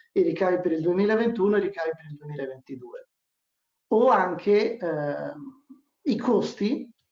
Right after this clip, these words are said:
per il duemilaventi, ventuno e ventidue. Normalmente un piano ricavi e un piano costi può essere fatto anche mensilmente, cioè ci può essere anche un budget, eh, e un business plan mensile scorrevole. Normalmente,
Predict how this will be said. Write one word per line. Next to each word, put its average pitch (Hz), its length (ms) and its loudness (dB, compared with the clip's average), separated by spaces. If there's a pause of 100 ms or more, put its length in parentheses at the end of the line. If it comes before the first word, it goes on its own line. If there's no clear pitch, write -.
per 156 140 -8
il 151 80 -6
duemilaventi, 180 680 0
ventuno 160 440 -2
e - 20 -6
ventidue. 143 540 -10 (420)
Normalmente 247 560 2
un 156 80 -2
piano 233 260 2
ricavi 196 360 0
e 196 40 2
un - 60 -4
piano 160 300 -4
costi 151 520 -16
può 175 140 -6
essere 127 280 -4
fatto 156 300 -6
anche 147 240 -8
mensilmente, 139 720 -10
cioè 143 220 -8
ci 143 160 -14
può 170 120 -6
essere 175 280 -4
anche 180 260 -2
un 180 120 0
budget, 156 560 -2 (880)
eh, 160 240 2
e 185 60 2
un 165 100 0
business 170 300 0
plan 190 240 0
mensile 190 480 2
scorrevole. 120 640 -8 (1200)
Normalmente, 180 1040 0